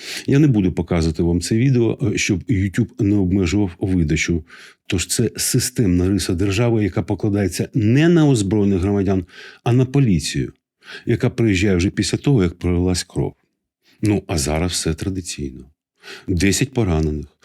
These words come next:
дев'ятеро у критичному стані. Можновладці висловлюють глибоке занепокоєння. Ну, а поліція проводить службове розслідування. І це не тільки про Британію, це про всю Європу загалом,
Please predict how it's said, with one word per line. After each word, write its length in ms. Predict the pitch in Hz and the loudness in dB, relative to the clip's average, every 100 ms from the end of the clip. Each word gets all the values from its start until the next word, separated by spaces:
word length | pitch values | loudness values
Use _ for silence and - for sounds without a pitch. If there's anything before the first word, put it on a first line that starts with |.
| - - | -20 -6
дев'ятеро 560 | 90 95 101 123 127 104 | 0 2 2 2 2 2
у 60 | |
критичному 520 | 90 90 95 - 101 | 0 0 0 0 0
стані. 420 | 87 - 82 80 80 - - | 0 0 0 2 -2 -8 -6
Можновладці 640 | 123 135 120 123 101 95 98 | 2 4 4 4 2 0 0
висловлюють 540 | 95 - 104 98 101 - - | 0 2 2 2 0 -4 -4
глибоке 640 | 82 110 104 107 87 98 | 0 2 2 0 0 0
занепокоєння. 720 | 98 98 95 87 98 90 92 - - - | 0 0 -2 -2 0 2 0 -4 -10 0
Ну, 140 | 135 | 2
а 40 | 120 | 2
поліція 500 | - 80 110 - 85 | 0 0 0 -2 -2
проводить 500 | 82 80 95 92 - - | 0 0 0 -2 -6 -18
службове 560 | - - 85 78 80 80 | -12 -4 -2 0 0 2
розслідування. 640 | 82 - 80 71 64 64 - - _ _ _ - - - | 0 -2 -2 -2 -2 -6 -10 -16 _ _ _ -14 -14 0
І 120 | 147 | 0
це 200 | - 151 | 2 4
не 160 | 143 143 | 4 4
тільки 420 | - 160 131 127 | 2 0 2 -2
про 180 | - 113 | 0 0
Британію, 540 | 113 117 101 87 87 | 0 0 0 2 0
це 220 | - 120 | 0 -4
про 200 | - 117 | -2 -2
всю 320 | 98 - 123 | -2 -2 0
Європу 400 | 117 110 110 90 | 2 2 2 0
загалом, 640 | 98 104 113 104 71 67 | 0 0 0 2 0 0